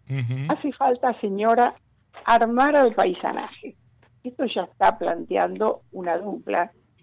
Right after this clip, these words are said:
Speaker 2: que bueno, nosotros tenemos larga memoria
Speaker 1: Ujú.
Speaker 2: del peronismo y el antiperonismo, pero sobre todo hace un pronóstico nefasto.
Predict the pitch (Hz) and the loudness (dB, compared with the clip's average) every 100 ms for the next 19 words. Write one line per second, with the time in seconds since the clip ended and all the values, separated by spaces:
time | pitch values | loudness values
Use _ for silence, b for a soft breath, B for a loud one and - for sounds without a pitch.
0 | _ - 180 196 180 165 - 175 165 - | _ -6 0 0 0 -4 -8 -14 -14 -10
1 | 180 175 170 175 180 170 175 170 180 190 | -8 -8 -10 -8 -6 -4 -2 -2 -4 -6
2 | 208 190 175 185 214 139 143 117 123 127 | -6 -4 -2 -2 -2 -6 -8 -6 -6 -2
3 | 180 180 180 180 190 196 202 175 165 160 | 0 0 -2 -4 -6 -6 -6 -4 -4 -6
4 | 165 170 208 240 202 185 208 208 220 214 | -8 -6 -2 -2 -4 -4 -4 -2 0 0
5 | b b b - 294 302 - 349 302 - | b b b -6 -2 -2 0 0 0 -2
6 | 247 214 190 208 208 _ - 180 180 - | -6 -6 -6 -6 -10 _ -6 -4 -4 -10
7 | _ 151 - 202 175 - - 180 | _ -18 2 2 2 -4 -8 -8